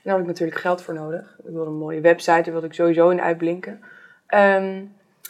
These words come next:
en toen ben ik natuurlijk heel hard gaan werken. En ondertussen ook mijn eigen schilderijen die ik vroeger had gemaakt online gezet. Ik denk, misschien levert het wat op. En dat, dat is, dat is heel snel gegaan toen.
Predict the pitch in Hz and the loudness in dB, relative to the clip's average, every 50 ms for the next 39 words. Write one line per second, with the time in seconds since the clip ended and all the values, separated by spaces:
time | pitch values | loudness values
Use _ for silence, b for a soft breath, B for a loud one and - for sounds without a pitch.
0 | B B B B B B B B - 240 247 247 247 240 226 240 220 214 220 208 | B B B B B B B B 4 6 8 8 8 6 6 4 6 6 6 6
1 | 202 196 196 202 202 190 196 208 196 190 190 185 196 190 185 185 185 - 180 180 | 6 2 2 0 -4 -2 0 2 2 2 4 2 2 2 2 -2 -4 -6 -6 0
2 | 175 196 196 190 180 185 180 180 196 185 180 180 - 196 185 180 175 - 233 226 | 2 4 4 4 4 2 -2 0 0 0 -2 -2 -2 -4 -6 -6 -2 4 4 4
3 | 226 208 202 170 170 175 170 170 - 185 190 202 202 - 196 - - 202 190 185 | 4 4 0 2 2 0 0 2 4 4 4 4 2 0 -8 -6 -6 -6 -4 -4
4 | 185 190 190 185 180 - - - 196 190 196 185 165 165 - - 180 180 180 185 | -4 -4 -4 -4 -6 -10 -8 -8 -8 -6 -2 -4 -4 -4 -6 -8 -4 -2 -2 -2
5 | 185 - 180 170 160 160 175 180 170 175 175 170 170 170 175 175 - - 170 170 | -2 -6 -10 -8 -6 -6 -6 -8 -8 -10 -4 -2 -2 -2 -2 -4 -8 -10 -10 -8
6 | 165 165 170 - - 180 190 185 175 165 165 170 170 170 - 175 165 160 - 170 | -8 -10 -12 -10 -6 -4 -4 -2 -2 0 2 2 2 0 -2 -12 -16 -14 -12 -14
7 | 170 170 - - 151 156 - - 165 175 175 - - - b b b b b b | -14 -14 -12 -12 -12 -10 -6 -4 -4 -4 -4 -8 -20 -20 b b b b b b
8 | b b b b b b b b b b _ - 202 190 180 175 165 170 - - | b b b b b b b b b b _ -8 -6 -4 -2 -4 -4 -6 -10 -16
9 | - 180 175 175 180 170 175 - - - - _ _ _ - 175 175 175 170 - | -8 -8 -8 -6 -6 -10 -10 -10 -18 -20 -20 _ _ _ -16 -12 -10 -10 -6 -4
10 | 165 165 160 - - 202 240 - - - - - 233 220 208 - 196 185 175 170 | -4 -4 -4 -4 -6 -6 -6 -6 -12 -16 -16 -14 -14 -14 -10 -10 -10 -10 -10 -12
11 | 175 - | -12 -16